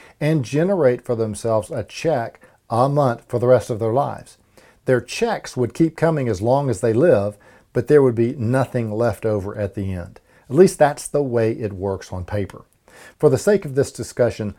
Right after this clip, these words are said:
let's assume that what I usually find also would be true if you were offered such a deal on paper. So if they're equal, how do you make the choice? Well, by taking each of these options and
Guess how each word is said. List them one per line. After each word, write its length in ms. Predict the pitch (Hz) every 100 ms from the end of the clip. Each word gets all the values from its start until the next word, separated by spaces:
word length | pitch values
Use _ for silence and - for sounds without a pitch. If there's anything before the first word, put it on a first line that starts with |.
| - _
let's 160 | 220 226
assume 460 | 254 - 151 135
that 100 | 127
what 140 | 127 120
I 80 | 113
usually 420 | 107 131 135 113
find 420 | - 120 117 110 -
also 420 | 123 147 - 123
would 240 | 110 110
be 140 | 101 107
true 400 | - 123 117 113 -
if 200 | 139 -
you 300 | 143 160 143
were 320 | 123 117 110
offered 460 | 117 113 107 104 98
such 320 | - 120 -
a 80 | 101
deal 320 | 90 104 104
on 240 | 110 101 92
paper. 420 | 101 90 - - - - -
So 180 | 160 190
if 220 | 165 -
they're 160 | 143
equal, 680 | 156 185 262 - 110 113 - _
how 140 | - 196
do 60 |
you 100 | 269
make 200 | 233 226
the 80 | 160
choice? 680 | - - 240 240 - - - _ _ - - _
Well, 140 | 151 151
by 160 | 135
taking 400 | - 180 165 143
each 240 | 160 202 190
of 100 | 143
these 200 | 123 -
options 600 | 131 147 - 120 113 110
and 220 | 120